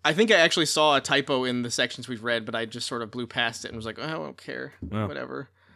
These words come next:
Speaker 2: I d-, I did
Speaker 1: But
Speaker 2: not catch one.
Speaker 1: it's funny to think that there, that every time someone reads this,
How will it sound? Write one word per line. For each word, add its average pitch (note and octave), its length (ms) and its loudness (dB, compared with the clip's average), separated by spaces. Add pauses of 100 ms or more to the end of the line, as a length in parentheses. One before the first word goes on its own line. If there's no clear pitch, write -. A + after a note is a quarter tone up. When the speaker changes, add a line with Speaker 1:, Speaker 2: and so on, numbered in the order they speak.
(120)
Speaker 2:
I F#2 120 -8
d-, G2 120 -6
I F#2+ 180 -2
did A2+ 100 -2
Speaker 1:
But C3+ 140 6
Speaker 2:
not G#2 140 -2
catch D#2+ 220 -8
one. D2+ 240 -12 (840)
Speaker 1:
it's E3 180 -2
funny C#4+ 300 6
to E3 100 4
think D#3+ 200 0
that D3+ 140 -2
there, D3+ 180 4
that D3+ 320 -2
every F#3+ 200 2
time F3+ 200 2
someone D3+ 260 2
reads E3 220 0
this, C3+ 300 0